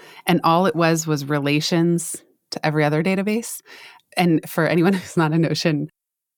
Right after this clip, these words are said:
customer, user, I hate the word user, but I'll tell you what I mean by that. Basically, I would, like, at reply different cards. So I would have a field for a free time podcast, pivot podcast,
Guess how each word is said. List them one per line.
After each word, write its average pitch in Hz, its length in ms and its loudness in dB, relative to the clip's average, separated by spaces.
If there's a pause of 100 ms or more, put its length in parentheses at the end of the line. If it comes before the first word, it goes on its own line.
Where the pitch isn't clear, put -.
customer, 151 500 -2
user, 160 480 2
I - 40 -18
hate 185 200 -6
the 156 80 -4
word 143 160 -4
user, 139 340 -6 (280)
but 135 100 2
I'll 160 80 4
tell 196 160 2
you 160 100 2
what 151 140 2
I 139 60 0
mean 139 160 -2
by 147 140 -4
that. 135 260 -2 (260)
Basically, 175 560 0 (760)
I 180 100 0
would, 170 180 0
like, 147 260 -4 (420)
at 180 240 0
reply 151 520 -2
different - 400 -4
cards. 139 500 -2
So - 180 -4
I 156 40 2
would 156 100 0
have 151 120 2
a 156 60 -2
field 160 360 0
for 156 120 -2
a 151 40 -2
free 254 220 -4
time 165 240 0
podcast, 151 500 -6
pivot 196 280 -4
podcast, 147 680 -6